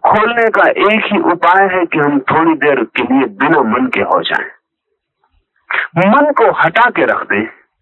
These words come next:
और एक बार जगत को आमने सामने देख लें, बीच में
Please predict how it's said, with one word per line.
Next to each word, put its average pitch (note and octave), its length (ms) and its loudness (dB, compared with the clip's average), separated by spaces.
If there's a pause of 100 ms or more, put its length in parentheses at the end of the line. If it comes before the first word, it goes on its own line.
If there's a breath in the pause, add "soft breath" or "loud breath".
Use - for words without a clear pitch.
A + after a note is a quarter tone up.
(680 loud breath)
और G3+ 180 2
एक C4 260 4
बार A3 320 2
जगत G#3 380 -2
को - 140 2 (120)
आमने G#3+ 360 2
सामने G3 440 2
देख C3 280 -2
लें, G2 180 -4 (560)
बीच G3 300 0
में D#4+ 200 2